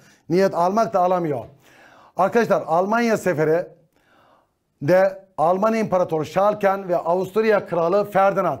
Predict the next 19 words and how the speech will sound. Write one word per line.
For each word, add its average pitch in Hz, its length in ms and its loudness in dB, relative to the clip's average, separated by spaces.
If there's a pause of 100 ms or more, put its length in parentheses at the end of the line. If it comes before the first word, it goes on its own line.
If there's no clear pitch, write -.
(260)
Zaten 196 440 0
bu 214 80 -2
Schalken 214 460 0
de 190 100 2
Ferdinand 196 460 0
abi 180 360 0
kardeş. 175 640 -2 (520)
Habsburg 226 680 2 (440)
sülalesi 185 600 0
bunlar. 165 340 -2 (540)
Habsburglar. 165 1500 -2 (840)
Osmanlı'nın 175 460 0
en 170 180 0
büyük 160 160 -2
rakibi. 147 460 0 (1500)
Kanunun 220 640 2
karşısına 202 680 0
bile 240 240 2
çıkmıyorlar. 180 760 0